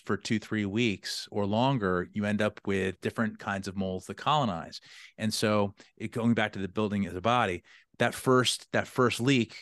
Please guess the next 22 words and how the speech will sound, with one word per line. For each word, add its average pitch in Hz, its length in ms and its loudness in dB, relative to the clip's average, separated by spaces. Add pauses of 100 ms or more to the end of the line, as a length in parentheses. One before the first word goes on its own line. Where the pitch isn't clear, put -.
is 107 240 -8
like, 110 240 2
it 117 180 -6 (340)
generates 107 560 0
that 104 120 -4
musty 107 340 -4
smell, 120 560 0 (240)
which - 300 0
is 110 120 -8
kind 156 240 0
of 139 120 2
like 120 100 2
a 104 60 -2
pain 123 280 0
signal 143 440 0
from 131 100 -4
the 123 80 0
building 127 340 0 (120)
saying, 110 260 -2
"Hey, 110 180 -2
pay 113 200 -2
attention." 113 480 -4